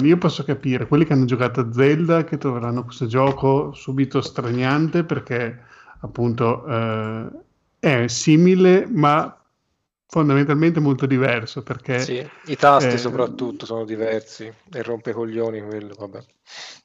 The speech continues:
Speaker 1: Mm, vabbè, a me ha dato più fastidio quelli di Zelda perché sono più abituato ai giochi
Speaker 2: Eh, esatto,
Speaker 1: occidentali.
Speaker 2: dipende da cosa parti.
Speaker 1: Eh, infatti.
Speaker 2: <laughs>
Speaker 1: Eh, no, tutte le volte che devo saltare in Zelda devo pensare qual era il tasto,
Speaker 2: Eh, esatto.
Speaker 1: perché,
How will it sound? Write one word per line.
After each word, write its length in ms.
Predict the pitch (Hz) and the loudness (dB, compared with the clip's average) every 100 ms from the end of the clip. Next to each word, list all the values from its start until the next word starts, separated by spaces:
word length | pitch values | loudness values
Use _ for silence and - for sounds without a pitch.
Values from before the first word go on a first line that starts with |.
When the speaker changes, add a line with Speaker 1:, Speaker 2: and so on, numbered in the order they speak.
| - | -16
Speaker 1:
Mm, 680 | 131 117 107 107 110 117 123 | -12 -10 -10 -12 -16 -16 -8
vabbè, 260 | 127 - - | -6 -6 -4
a 80 | 147 | 0
me 100 | 175 | 2
ha 40 | |
dato 220 | 170 151 | 2 0
più 100 | 139 | -4
fastidio 380 | 131 131 - 143 | -2 -2 2 2
quelli 300 | 143 139 143 | 4 4 4
di 80 | 135 | 4
Zelda 340 | 139 165 180 | 4 4 4
perché 180 | 175 151 | 2 -2
sono 200 | - 143 | -2 -4
più 100 | 120 | -2
abituato 480 | 135 135 135 131 131 | -2 -2 0 0 2
ai 80 | 135 | 0
giochi 460 | 127 123 - 123 | 2 0 0 0
Speaker 2:
Eh, 220 | 127 147 147 | 4 4 4
esatto, 440 | 143 180 139 139 | 6 6 6 2
Speaker 1:
occidentali. 680 | 135 135 127 120 113 107 110 - | 0 2 2 0 -2 -4 -12 -14
Speaker 2:
dipende 280 | - 147 160 | -6 -2 2
da 80 | 160 | 2
cosa 220 | 165 151 | 0 -2
parti. 460 | 147 170 120 117 135 - | 2 2 2 -2 -14 -4
Speaker 1:
Eh, 280 | 151 143 139 | 0 0 0
infatti. 520 | 135 143 - 190 135 | -4 -4 -2 -2 -4
Speaker 2:
<laughs> 80 | 220 - - - - | -8 -16 -16 -16 -10
Speaker 1:
Eh, 340 | 143 123 117 110 | -8 -6 -8 -8
no, 140 | 113 | -10
tutte 200 | 107 - | -8 -2
le 60 | 147 | 2
volte 180 | 160 156 | 2 2
che 60 | |
devo 100 | 143 | 0
saltare 500 | 139 139 135 147 151 | 0 -2 -2 0 0
in 140 | 151 143 | 0 -2
Zelda 320 | 147 147 156 | -2 -2 -2
devo 220 | 135 131 | -4 -4
pensare 360 | 135 117 127 123 | -6 -8 -8 -10
qual 160 | 127 123 | -8 -6
era 120 | 123 | -6
il 100 | 120 | -4
tasto, 400 | 123 127 - 139 | -2 -2 -4 -6
Speaker 2:
Eh, 100 | 151 | -4
esatto. 20 | |
Speaker 1:
perché, 320 | - 143 - | -4 -6 -10